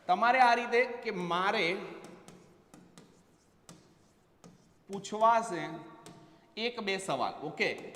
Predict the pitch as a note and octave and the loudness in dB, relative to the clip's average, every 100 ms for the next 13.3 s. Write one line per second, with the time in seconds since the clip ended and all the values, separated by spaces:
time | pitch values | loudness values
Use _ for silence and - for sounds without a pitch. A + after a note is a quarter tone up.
0 | - D#3 F3+ G3+ B3+ C4 B3+ - A3 A3 | -6 0 2 2 2 0 -4 -2 4 4
1 | A3+ A#3+ A3 F#3 G3+ G3 F#3+ C#3+ C3+ C#3+ | 4 -2 0 -4 -4 -6 -2 -2 -2 0
2 | F3+ B3 A#3 G#3 F#3+ B3+ A3+ F3 - A3 | 0 0 0 -6 0 2 2 0 0 -4
3 | G3 F#3 F3 F3 E3 D#3 A#2+ - D#3 A#3 | -4 -4 -4 -2 -2 -2 -4 -8 -4 -2
4 | F3+ D3+ - - - C#3+ C#3+ D3+ D3 D3+ | -2 -4 -14 -18 -8 -4 0 0 -2 -6
5 | G#3+ - C#4+ C#4 C#4 C#4 C4+ B3+ C4 C4 | -8 -4 0 2 2 2 2 2 0 -2
6 | B3+ B3 B3+ B3+ B3 B3 B3+ B3+ B3+ A#3+ | -2 -2 -4 -4 -6 -4 -2 -4 -4 -2
7 | A#3+ A#3+ A3 A#3+ C4 B3+ G#3+ B3 C4+ - | -2 0 0 0 -2 -2 -2 -6 -8 -14
8 | - - E3+ G#3 B3 D4 C#4+ A3+ A#3+ B3 | -18 -6 -2 2 4 4 2 -4 2 2
9 | B3+ C4+ G#3 A#3 A#3 A#3 A3+ A3 G#3 - | 4 0 2 -2 -2 -4 0 2 2 2
10 | G3 G3+ G#3+ G#3+ G3 G3 G3 E3 C#3+ F2+ | 0 0 0 -2 -4 -4 -4 -2 -2 -2
11 | - - C3 G3 G#3 A3 A3 G#3+ G#3+ G3+ | -8 -14 -6 -6 -4 -4 -4 -2 -2 -2
12 | F#3+ G3+ G3 F#3+ G3 F3 F3+ F#3 F#3+ E3 | -4 -4 0 2 4 4 2 0 -2 0
13 | D#3+ D#3+ A2 | 0 0 -2